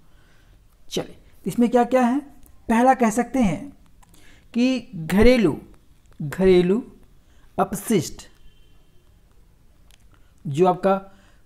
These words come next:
कूड़ा कचरा होता है, ठीक है, मल मूत्र आदि जल के स्रोत में, जो जल के स्रोत होते हैं जाके उसमें मिल जाते हैं,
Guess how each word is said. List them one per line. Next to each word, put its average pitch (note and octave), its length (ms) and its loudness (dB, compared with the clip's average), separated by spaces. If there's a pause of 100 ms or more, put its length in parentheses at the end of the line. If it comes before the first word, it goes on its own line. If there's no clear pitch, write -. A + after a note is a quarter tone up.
(120)
कूड़ा A3+ 240 4
कचरा F#3 320 0
होता D3+ 320 -4
है, B2 180 -16 (460)
ठीक G3 200 -8
है, B3 100 -8 (720)
मल B3+ 400 2
मूत्र G#3+ 460 -2
आदि C#3+ 300 -4 (800)
जल E3+ 380 0
के E3+ 460 -2 (1000)
स्रोत A#3+ 520 2
में, C#3+ 240 -10 (220)
जो D#3 80 -2
जल F#3 200 0
के G#3 180 -2
स्रोत G#3 440 2
होते E3 260 -2
हैं E3+ 400 -4 (320)
जाके F3+ 440 2
उसमें G3+ 280 0
मिल D#3+ 180 2
जाते A#2+ 320 -8
हैं, C3 240 -14